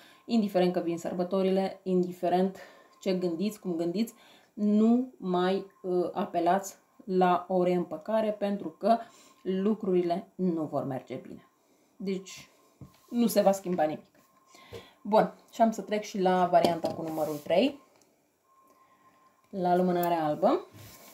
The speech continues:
Să vedem și aici ce putem afla. Văd că cei de la, uh, etalarea numărul trei sunt, sunteți foarte, foarte supărați. Aici aș putea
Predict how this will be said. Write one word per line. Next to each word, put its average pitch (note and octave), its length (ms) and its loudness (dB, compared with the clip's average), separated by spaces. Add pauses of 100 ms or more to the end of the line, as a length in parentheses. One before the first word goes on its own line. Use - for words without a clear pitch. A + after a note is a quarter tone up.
(540)
Să F3+ 100 0
vedem F3 280 -2
și - 200 -6
aici E3+ 440 -4 (1080)
ce F#3 140 -4
putem F3 400 -6
afla. F#3 460 -6 (1300)
Văd G#3+ 220 -4
că G#3 100 -6
cei F#3 200 0
de F3+ 100 2
la, E3+ 320 0 (240)
uh, F3 300 -2
etalarea F3+ 380 2
numărul F3 340 0
trei F3 200 -4
sunt, D#3 180 -14 (180)
sunteți - 400 -14 (140)
foarte, C#3+ 480 -4
foarte - 480 -8
supărați. - 720 -2 (720)
Aici F3+ 240 0
aș F#3 120 2
putea F3 800 2